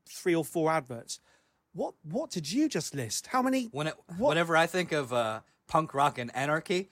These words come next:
Speaker 2: first thing that comes to mind is, uh, Minions, The Rise of Gru.
Speaker 1: Well, I'll tell you
Speaker 2: Uh,
Speaker 1: what. When I think of the Pistols, Sex Pistols, the first thing I think of is this is a show destined for Disney Plus.
Speaker 2: <laughs> Yeah.
Speaker 1: And when I,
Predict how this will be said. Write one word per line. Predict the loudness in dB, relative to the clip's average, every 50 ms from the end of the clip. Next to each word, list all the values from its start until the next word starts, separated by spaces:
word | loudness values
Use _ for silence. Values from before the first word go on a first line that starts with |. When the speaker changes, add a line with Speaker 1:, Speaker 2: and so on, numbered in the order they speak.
| _ _ -4
Speaker 2:
first | -2 -2 0 -2
thing | -2 -2
that | -4 -4
comes | -4 -4 -6 -6 -6
to | -8 -6
mind | -4 -4 -4 -4 -6
is, | -8 -10 -8 -8
uh, | -6 -6 -6 -6 -8 -10 _ _ _ _
Minions, | -2 4 4 4 4 4 2 0 -2 -4 -6 -6 -4
The | -4 -4
Rise | -2 4 4 4 4 4 2 -2
of | -4 -6 -8
Gru. | -8 -4 2 4 4 4 4 2 -2 2 _
Speaker 1:
Well, | 6 6 6 4 _ _ _ _
I'll | 0 0
tell | 4 4 4 4
you | 4 6
Speaker 2:
Uh, | 8
Speaker 1:
what. | 10 10 8 6 6 0 -16 -20 -20 -20 -20 _
When | _ 6 8 8
I | 8 8
think | 6 4 -2 -2 0 -2 -6
of | -6 -6
the | -10
Pistols, | -6 -2 0 0 0 2 4 4 4 4 2 -2 -8 -6
Sex | -2 0 0 0 -2 0
Pistols, | -2 0 0 0 0 0 2 2 0 -2 -4
the | -6
first | 2 4 4 4 4 4
thing | 4 4
I | 4 4
think | 2 0 -2 -2 2
of | 2 2 2 2 0
is | -4 -4 -4 -2
this | 0 2 2 2 2
is | 0 0 0
a | 0
show | 0 4 6 6 8 8 6 4 0 _ _ _
destined | 2 4 4 2 -2 -2 -4 -2
for | -2 -4
Disney | 0 2 0 0 0 0 0 0 -2
Plus. | 0 2 4 4 4 2 0 -6 -8 -10 _ _ _ _ _ _ _ _
Speaker 2:
<laughs> | -6 -6 2 6
Yeah. | 6 8 8 8
Speaker 1:
And | 6
when | 6 6 6
I, | 6 6